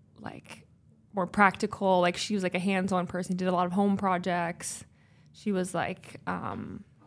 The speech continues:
like, very entrepreneurial. She started lots of businesses. They actually, his mom and dad had a restaurant together called, like, Cracovia. That was, like, a European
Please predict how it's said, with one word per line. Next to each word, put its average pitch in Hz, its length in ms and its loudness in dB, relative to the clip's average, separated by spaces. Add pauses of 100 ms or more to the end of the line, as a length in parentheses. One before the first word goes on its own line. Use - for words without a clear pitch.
(1900)
like, 190 120 -10
very 196 180 4
entrepreneurial. 180 1120 2
She - 140 -8
started 180 420 -2
lots 180 240 -4
of 185 80 -4
businesses. 185 800 -6
They 226 100 0
actually, 294 360 2
his 214 140 2
mom 202 180 4
and 196 80 2
dad 196 180 2
had 180 200 -2
a - 360 -4 (100)
restaurant 220 520 -4 (140)
together 147 440 -8 (720)
called, 196 220 -10
like, - 140 -8
Cracovia. 190 600 -6 (560)
That 190 120 -10
was, 175 140 -8
like, 180 180 -10
a - 240 -6
European 185 760 -6